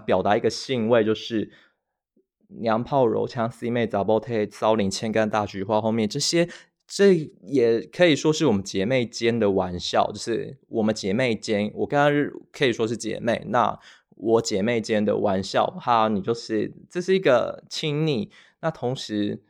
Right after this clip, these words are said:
却也可以说是很多人来剑刺她的一些话语。那龙龙她是一个非常性别激进的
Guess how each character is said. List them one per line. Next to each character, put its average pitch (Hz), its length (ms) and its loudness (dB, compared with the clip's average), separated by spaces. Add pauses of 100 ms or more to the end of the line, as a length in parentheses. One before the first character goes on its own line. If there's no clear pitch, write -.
(220)
却 170 240 2
也 101 180 2
可 120 220 0
以 110 100 2
说 110 260 -2
是 110 240 -4
很 92 220 -4
多 98 260 0
人 98 160 -4
来 92 320 -6
剑 110 240 0
刺 101 280 -6
她 101 260 2
的 92 160 -4
一 - 100 -8
些 101 200 -4
话 - 340 -2
语。 - 160 -14 (360)
那 127 340 0
龙 107 340 2
龙 104 300 6
她 143 200 2
是 143 200 -2
一 135 100 0
个 117 100 0
非 127 300 0
常 92 380 -2 (260)
性 123 420 -4
别 101 560 -4 (460)
激 127 240 -8
进 123 340 -2
的 - 340 -10